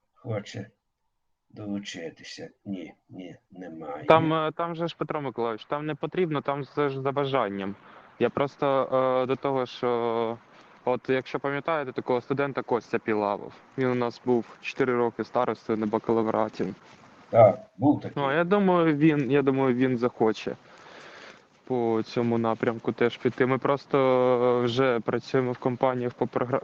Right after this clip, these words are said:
Speaker 2: по розробці програмного забезпечення, то нам оці нові, е, напрямки, так, вони більш близькі будуть все ж таки. То я
Speaker 1: Ну,
Speaker 2: думаю, ми
Speaker 1: тоді
Speaker 2: на них
Speaker 1: це,
Speaker 2: стрибнемо.
Speaker 1: це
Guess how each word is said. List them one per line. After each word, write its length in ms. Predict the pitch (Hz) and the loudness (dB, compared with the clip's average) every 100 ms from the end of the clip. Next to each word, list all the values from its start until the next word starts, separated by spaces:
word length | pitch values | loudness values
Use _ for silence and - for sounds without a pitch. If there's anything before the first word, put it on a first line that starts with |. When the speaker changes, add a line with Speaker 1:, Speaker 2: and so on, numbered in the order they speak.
| 127 | 2
Speaker 2:
по 240 | 135 131 | 2 4
розробці 460 | 131 135 139 - - | 2 2 0 -2 -4
програмного 500 | - 131 135 139 131 | -2 0 0 0 0
забезпечення, 680 | 127 139 - 165 - 127 | 0 0 0 -2 0 -4
то 120 | 113 127 | 0 0
нам 220 | 127 127 | 0 0
оці 340 | 123 - 131 | -2 2 4
нові, 600 | 123 120 127 123 123 123 - 120 | 4 2 6 6 6 4 0 -2
е, 400 | 117 117 113 117 117 - - - - _ _ _ - _ - _ - | 0 0 0 -2 -6 -20 -20 -20 -20 _ _ _ -20 _ -20 _ -6
напрямки, 560 | 143 151 135 120 120 | -4 -2 -4 -2 -4
так, 200 | 110 117 - | 0 -2 0
вони 200 | 117 120 | -2 0
більш 280 | 113 120 113 | 2 2 2
близькі 480 | 113 120 - - 95 | 0 0 0 0 2
будуть 460 | 98 95 98 - - | 4 2 0 -6 -18
все 200 | - 98 | -6 -6
ж 140 | - - | -4 -8
таки. 260 | - 82 - - - | -4 -4 -4 -14 0
То 60 | 120 | 4
я 60 | |
Speaker 1:
Ну, 60 | 117 | 6
Speaker 2:
думаю, 280 | 117 117 113 | 6 4 4
ми 60 | |
Speaker 1:
тоді 100 | 113 | 2
Speaker 2:
на 60 | 113 | 4
них 260 | 113 110 - - - | 2 0 -8 -16 -18
Speaker 1:
це, 80 | - | -2
Speaker 2:
стрибнемо. 480 | 151 117 104 113 | 2 2 2 2
Speaker 1:
це 120 | 190 | 2